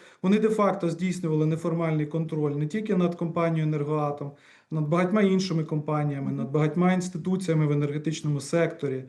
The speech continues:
Speaker 1: і навіть над окремими, е, корумпованими депутатами народними, як теж ми чули з плівок, е, з плівок Міндіча. Тому де юре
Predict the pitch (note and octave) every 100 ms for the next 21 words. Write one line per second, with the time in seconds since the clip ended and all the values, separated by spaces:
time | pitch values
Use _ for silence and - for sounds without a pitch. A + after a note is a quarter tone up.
0 | - - - - E3 G#3 G#3 F#3 F3+ G3+
1 | G3+ G#3 F#3+ F#3 F3+ F3+ - E3+ D#3+ D#3
2 | D3+ F3+ F#3 F3+ G3+ G3+ F#3+ E3+ E3 D#3+
3 | E3+ F3 E3+ E3+ E3+ D#3 D3 C#3+ C3+ C3+
4 | C3 B2+ C3 - _ D3+ D3+ - F#3+ F#3+
5 | D#3 - F3 D3 - D#3+ D#3+ D#3 D3+ D3+
6 | D3 C#3+ C#3 C#3 C3+ C3 - E3 E3 D#3
7 | D#3 D3+ C3+ A2+ - - - _ - -
8 | - - E3 F3+ F#3 F#3 F3 D#3 E3 F#3+
9 | G#3+ G#3 E3 C3+